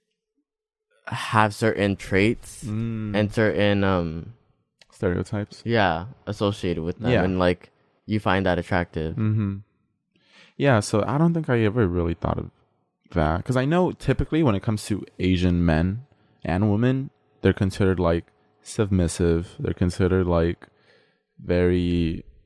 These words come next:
Speaker 2: just, like, soft, kinda, like, what's the word? Just,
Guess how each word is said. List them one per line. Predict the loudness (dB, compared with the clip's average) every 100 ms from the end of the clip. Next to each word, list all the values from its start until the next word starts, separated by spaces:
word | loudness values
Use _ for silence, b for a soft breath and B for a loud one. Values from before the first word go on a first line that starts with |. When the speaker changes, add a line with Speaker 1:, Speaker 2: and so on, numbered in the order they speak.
| -20 -20 -20 _ _ -16 -6
Speaker 2:
just, | -4 -4 -2
like, | -2 -2 -6
soft, | -6 0 2 2 -2 -8 -20 -20 -20 -14
kinda, | -2 0 4
like, | 2 2 -4 _ _ _ _ _ -20 _ _ -14
what's | -8 -6
the | 0
word? | 4 4 2
Just, | -2 -8 -10